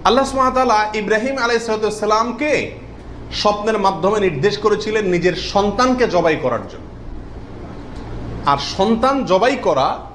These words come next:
এই কঠিন নির্দেশটি আল্লাহ সুবহানাহু ওয়া তাআলা করেছেন ইব্রাহিম আলাইহিস সালাতু ওয়াস সালামকে। তাকে আল্লাহ তাআলা যত কঠিন পরীক্ষা করেছিলেন, এত কঠিন পরীক্ষা তার আগে আর কোনো নবীর প্রতি আল্লাহর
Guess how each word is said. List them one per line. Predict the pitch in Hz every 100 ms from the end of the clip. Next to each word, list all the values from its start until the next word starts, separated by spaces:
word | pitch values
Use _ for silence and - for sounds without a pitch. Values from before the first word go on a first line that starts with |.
| - - - - - - - - -
এই | 180 220 247 240
কঠিন | 220 190 202 302 302
নির্দেশটি | 247 190 226 220 233
আল্লাহ | 202 202
সুবহানাহু | - 208 208
ওয়া | 214
তাআলা | 214
করেছেন | 208 196 208 233 254
ইব্রাহিম | 180 175 208 254
আলাইহিস | 226 196
সালাতু | 185 170
ওয়াস | 175
সালামকে। | 165 151 151 143 196 220 - - - -
তাকে | 208 214 285
আল্লাহ | 254 247
তাআলা | 247 240
যত | 226 214 214
কঠিন | 190 247 240
পরীক্ষা | 220 202 - 208
করেছিলেন, | 185 185 185 214 226 262 -
এত | 160 180 175
কঠিন | 175 247 254
পরীক্ষা | 214 190 - 196 226 285 381 - - - - - -
তার | 180 170
আগে | 170 165 220
আর | 190 165
কোনো | - 175
নবীর | 175 156 170 185
প্রতি | 202 208 233 262 381 - - - -
আল্লাহর | 143 160